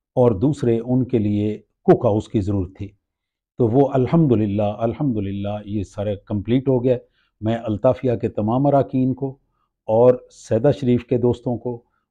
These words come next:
और मेरे बाहर दोस्त हैं, उन्होंने जितनी हमारी मदद की, हमारे, हौसला अफजाई की, जिनकी वजह से हम यहाँ तक पहुँचने में कामयाब हो सके,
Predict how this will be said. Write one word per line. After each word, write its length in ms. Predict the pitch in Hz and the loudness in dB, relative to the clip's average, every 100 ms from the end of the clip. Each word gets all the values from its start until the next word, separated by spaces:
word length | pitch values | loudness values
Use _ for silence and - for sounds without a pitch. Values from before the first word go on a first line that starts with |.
| _ | _
और 180 | 117 120 | 0 2
मेरे 240 | 113 117 | 2 2
बाहर 320 | 117 120 117 110 | 2 2 0 0
दोस्त 400 | 110 120 - 110 | 0 0 0 -4
हैं, 260 | 110 - _ _ - | -4 -6 _ _ 0
उन्होंने 380 | 170 135 113 117 | 4 4 2 0
जितनी 360 | 98 117 156 | -2 -2 -2
हमारी 580 | 113 107 110 110 107 113 - | 0 0 0 0 -2 -6 -6
मदद 340 | 104 107 120 | -4 0 -2
की, 340 | - 117 107 110 _ _ _ | -2 -2 -2 -4 _ _ _
हमारे, 320 | 107 107 107 107 - 117 107 107 98 | -4 0 0 -2 -6 -4 -2 -2 0
हौसला 320 | 117 104 135 | 0 2 0
अफजाई 340 | 107 110 107 | 2 0 0
की, 380 | 107 113 101 107 - | -2 -6 -8 -8 -10
जिनकी 320 | 104 120 107 | -4 -2 -2
वजह 280 | 104 113 113 | -4 -2 -2
से 260 | 101 110 107 | -2 -4 -4
हम 240 | 92 104 | -4 -6
यहाँ 280 | 101 101 117 | -4 -4 -6
तक 100 | 110 - | -8 -10
पहुँचने 340 | 117 104 107 104 | -8 -8 -8 -10
में 140 | 101 | -10
कामयाब 480 | 98 101 104 120 113 | -10 -8 -4 -2 -2
हो 100 | 104 | -6
सके, 280 | - 98 | -10 -20